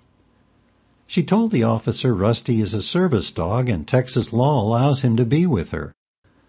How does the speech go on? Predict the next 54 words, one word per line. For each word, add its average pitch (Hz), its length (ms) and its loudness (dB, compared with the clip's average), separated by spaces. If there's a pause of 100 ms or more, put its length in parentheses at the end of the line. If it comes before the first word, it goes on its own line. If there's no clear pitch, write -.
(100)
She - 160 -2
showed 180 320 2
him 160 160 2
a 110 80 4
law 127 280 4
book 98 260 0
she - 120 -6
carries 101 460 0
with 160 240 0
her 107 220 0
with 113 320 -2
all 127 240 2
the 151 100 2
state 113 400 2
and 85 180 -2
federal 113 400 2
laws 113 360 4
for 95 160 -6
the 82 80 -6
blind 113 460 2
across 101 420 -4
the - 80 -10
country, 107 560 -2 (640)
but 127 160 0
said 180 220 2
the 143 120 2
officer 131 480 0
would 101 200 2
not 98 320 0
look 135 200 2
at 78 220 -2
it. 76 120 -12 (880)
She - 180 -2
told 202 280 2
the 147 120 2
officer 107 520 0
she 123 180 -2
just 156 360 0
moved 127 360 4
to 104 100 2
Copperas 87 580 -4
Cove 117 540 2
and 92 140 -4
said 165 260 0
she - 140 -4
can't 156 320 0
believe 147 440 2
they 117 140 4
don't 117 240 2
know 131 160 6
what 104 200 2
the 101 100 0
law 147 260 2
is. 76 440 -4